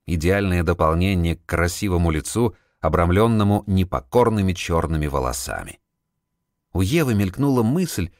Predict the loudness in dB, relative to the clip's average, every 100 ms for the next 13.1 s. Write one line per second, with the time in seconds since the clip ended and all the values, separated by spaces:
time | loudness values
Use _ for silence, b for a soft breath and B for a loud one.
0 | _ -14 -10 -4 -2 0 0 0 -2 -4
1 | -2 -2 0 0 0 0 -2 0 0 0
2 | -2 -2 -2 0 0 -2 -4 -2 -2 -4
3 | -2 -2 -2 -4 -4 2 4 4 0 -4
4 | -6 _ -8 -4 -2 -2 -2 -4 -2 -2
5 | 0 0 0 0 -2 _ _ _ -2 -2
6 | -2 -4 -4 -4 -6 -2 0 0 2 0
7 | 0 -4 -4 -4 -4 -6 -2 -2 -2 -2
8 | -4 -4 -8 -10 _ _ _ _ _ -4
9 | -2 2 2 2 0 0 -2 -2 -2 -4
10 | -6 -8 -4 -2 -2 -2 0 0 0 0
11 | 0 0 -2 -4 0 0 0 -8 _ _
12 | -4 0 0 -2 -6 -4 -4 -4 -6 -8
13 | -14